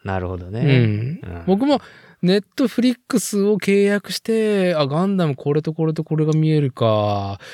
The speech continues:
Speaker 2: まあ、震える山の前編見るかって感じだね。
Speaker 1: あー、そうなんだ。あー、いや、
Speaker 2: そう。
Speaker 1: うん、確かに胸熱でしたね。はい。
Speaker 2: はい。あの、ダブルオーエイティスリーの、あのー、ジーピーゼロツーと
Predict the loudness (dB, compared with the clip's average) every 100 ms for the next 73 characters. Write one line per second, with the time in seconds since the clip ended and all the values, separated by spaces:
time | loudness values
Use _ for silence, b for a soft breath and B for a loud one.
0 | B -2 0 0 0 2 0 2 2 2
1 | 2 0 0 0 0 -2 -6 -10 -2 0
2 | 2 2 2 0 0 -2 -2 -4 -8 -12
3 | -16 -20 -12 -8 -6 -6 -6 -4 0 2
4 | 0 -2 -4 0 2 2 2 2 4 2
5 | 0 0 0 -2 -4 -4 -4 -8 -16 -12
6 | -8 -8 -10 -6 -2 0 -2 -4 -8 B
7 | B B B B B B _ _ -6 -2
8 | 0 0 2 2 2 2 0 0 -2 -2
9 | -4 -2 0 0 -2 0 2 2 4 4
10 | 2 0 -2 -2 0 0 0 0 0 0
11 | 0 0 0 0 2 0 0 0 -2 0
12 | 0 2 2 2 2 0 -4